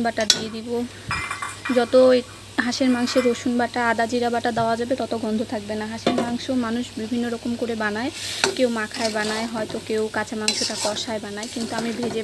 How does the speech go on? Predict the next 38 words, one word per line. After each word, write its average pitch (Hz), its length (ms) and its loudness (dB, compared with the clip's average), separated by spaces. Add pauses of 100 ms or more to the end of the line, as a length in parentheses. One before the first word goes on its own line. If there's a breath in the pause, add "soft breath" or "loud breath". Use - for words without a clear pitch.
বানাই। 226 220 0 (540 loud breath)
অবশ্যই 233 420 -2
আমার 226 140 -2 (140)
স্টাইলে 214 380 -2
একবার 220 260 -2
ট্রাই 208 260 -2
করে 220 220 -6
দেখবেন 214 260 -6 (100)
বাসায়, 247 360 -6 (440 loud breath)
তাহলে 226 300 -2 (140)
হাঁসের 226 320 0 (100)
মাংস 220 240 -2 (300)
মানে 214 200 -2 (320)
টেস্ট 247 240 2 (160)
এতটা 247 340 0
বেড়ে 233 280 2
যায় 262 200 2
যে 240 40 0 (100)
আপনারা 226 340 0
এইভাবে 226 340 -4
ছাড়া 233 240 -2
অন্য 220 120 -2 (120)
কোনোভাবে 226 460 2
আর 226 100 0
হাঁসের - 280 -2
মাংস 214 160 -2 (120)
রান্না 208 280 -2
করতে 214 180 -6 (100)
চাইবেন 208 340 -4
না, 208 120 -6
এবং 208 200 -2
খেতে 220 280 -4
এত - 80 0 (140)
মজা 208 300 -2
হয়। 208 160 -2 (480 loud breath)
এটা 233 120 -2 (100)
যে 233 140 0
কোনো 240 140 2